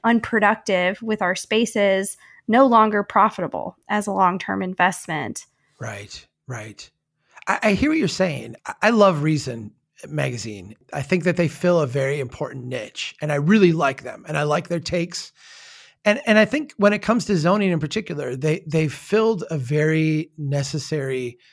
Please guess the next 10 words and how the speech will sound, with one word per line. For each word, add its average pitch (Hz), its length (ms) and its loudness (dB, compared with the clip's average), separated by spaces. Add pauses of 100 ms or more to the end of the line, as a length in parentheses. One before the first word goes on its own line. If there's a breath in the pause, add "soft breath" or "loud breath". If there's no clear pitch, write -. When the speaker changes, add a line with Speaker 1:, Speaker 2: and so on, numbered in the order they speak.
(440 soft breath)
Speaker 2:
part 190 160 4
of 170 80 2
the 160 60 -2
conversation 131 1040 -6
that 131 340 -4
looks 165 560 -4 (580)
correctly 202 580 -2
at 143 240 -4
zoning 151 760 -2
as 120 500 -8